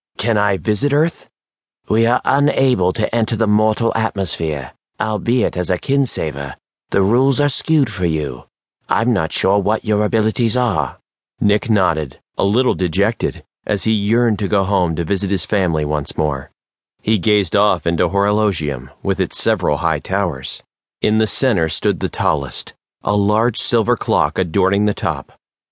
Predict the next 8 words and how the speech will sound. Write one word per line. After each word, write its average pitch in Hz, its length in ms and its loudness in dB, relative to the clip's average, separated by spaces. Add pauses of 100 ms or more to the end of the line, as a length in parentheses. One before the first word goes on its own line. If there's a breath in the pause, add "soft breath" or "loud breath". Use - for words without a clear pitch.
(140)
The 117 240 -2
emblem 127 380 2
of 127 120 0
a 139 60 -2
sphere 82 560 -2 (160)
rested 92 480 -2
below 98 320 2
it. 73 240 -8